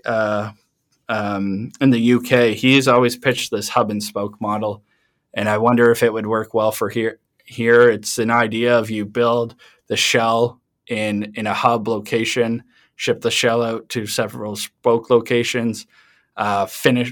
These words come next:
do the finishings and everything there, and then you get your housing. Obviously, U K geographically is different for us, than us, but that would also require, uh, some of the private sector to work together. You know, maybe you have some folks doing roofs, some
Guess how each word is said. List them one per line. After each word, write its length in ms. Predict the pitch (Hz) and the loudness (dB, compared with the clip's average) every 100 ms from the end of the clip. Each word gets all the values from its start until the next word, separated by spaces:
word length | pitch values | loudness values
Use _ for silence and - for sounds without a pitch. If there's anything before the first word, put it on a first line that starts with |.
| - | -4
do 140 | 127 | -4
the 100 | 110 | -2
finishings 540 | - 127 123 120 120 117 | 0 0 0 0 -2 -2
and 120 | 113 | -2
everything 460 | 110 110 110 107 104 | -4 -6 -6 -6 -4
there, 360 | 110 113 113 113 | -2 -2 -4 -6
and 120 | 110 | -8
then 100 | 107 | -6
you 120 | 101 | -8
get 120 | 107 | -10
your 120 | 98 | -10
housing. 420 | 95 107 101 101 98 | -6 -6 -6 -8 -2
Obviously, 720 | 123 117 113 - 110 110 - | 0 0 -4 -2 -2 -4 -8
U 140 | 117 107 | -12 -8
K 220 | - 110 | -4 -4
geographically 720 | 107 107 104 107 - - 110 | -4 -6 -4 -4 -4 -10 -10
is 100 | 104 | -8
different 280 | 110 104 117 | -8 -10 -12
for 160 | - 107 | -8 -4
us, 340 | 123 127 - _ - | -2 -4 -10 _ -4
than 140 | 120 | 0
us, 320 | 110 165 - - _ - - - | 0 0 -2 -16 _ -20 -10 -2
but 100 | 127 | 4
that 160 | 147 | 4
would 120 | 143 131 | 4 4
also 280 | 131 131 | 4 4
require, 760 | 120 120 - 117 117 113 110 104 _ _ _ _ | 2 2 2 4 4 2 0 -4 _ _ _ _
uh, 340 | - 107 101 104 _ _ - | -2 -2 -2 -6 _ _ -4
some 220 | - 127 | 2 2
of 40 | |
the 80 | 120 | 2
private 280 | 131 117 113 | 2 0 0
sector 320 | 120 110 117 | -4 -2 -2
to 140 | 113 110 | 0 0
work 240 | 110 - | -2 -4
together. 640 | 120 113 110 110 107 104 _ _ _ | -8 -4 -4 -4 -6 -10 _ _ _
You 80 | 113 | -4
know, 160 | 110 110 | -2 0
maybe 280 | 120 117 | 0 0
you 80 | 120 | 0
have 200 | 123 117 | 0 0
some 200 | - 117 | 0 -2
folks 340 | - 113 - - | -2 -4 -4 -6
doing 360 | 110 110 104 | -4 -4 -4
roofs, 260 | 107 107 - | -4 -6 -6
some 240 | 117 104 | -8 -10